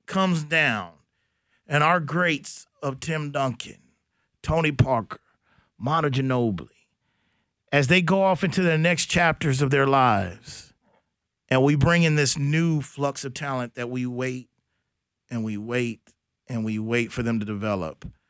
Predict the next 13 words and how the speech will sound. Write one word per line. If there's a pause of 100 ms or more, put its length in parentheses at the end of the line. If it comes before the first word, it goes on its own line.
(1160)
Well,
it
goes
from (300)
fifteen,
twenty
national
televised
games (600)
to
one
last
year.